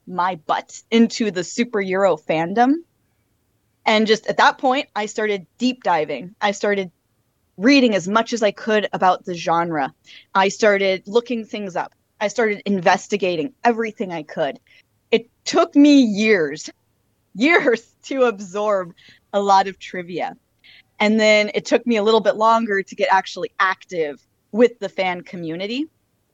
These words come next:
But I did, and my life has been a wild adventure of Super Euro high energy since. Now,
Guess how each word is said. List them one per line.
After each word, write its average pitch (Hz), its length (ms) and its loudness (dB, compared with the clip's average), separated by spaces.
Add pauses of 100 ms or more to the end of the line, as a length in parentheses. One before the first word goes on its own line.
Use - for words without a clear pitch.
(180)
But 214 240 2
I 208 120 4
did, 254 400 4 (400)
and 214 100 -4
my 190 120 0
life 208 420 0
has 220 240 -6
been 208 180 -2
a 170 80 -2
wild 196 420 0
adventure 233 600 -2
of 156 400 0 (180)
Super 269 360 -4
Euro 254 440 4
high 226 300 2
energy 226 640 -4 (540)
since. 160 600 -4 (760)
Now, 165 640 2